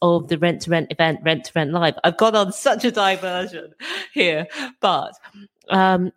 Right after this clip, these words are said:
Rent to Rent really can help you out. And, and many people are not, you know, in the best financial position when they get started. So it,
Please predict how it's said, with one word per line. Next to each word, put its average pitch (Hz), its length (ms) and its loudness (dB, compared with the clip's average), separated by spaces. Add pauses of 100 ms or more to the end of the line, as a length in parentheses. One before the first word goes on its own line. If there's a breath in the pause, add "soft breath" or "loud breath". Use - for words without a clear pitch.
Rent 220 280 2
to 202 60 -4
Rent 170 380 0
really 196 360 2
can 175 280 -2
help 170 300 -2
you 180 80 0
out. 185 260 0
And, 151 200 0
and 170 160 2
many 185 180 2
people 185 480 0
are 175 100 0
not, 226 380 2 (420)
you 196 80 0
know, 151 200 2 (180)
in 170 120 2
the 165 60 4
best 180 580 0
financial 156 360 0
position 143 480 -2
when 143 180 2
they 139 120 -2
get 143 180 -2
started. 143 800 -4 (1300 loud breath)
So 196 440 4 (800)
it, 202 160 4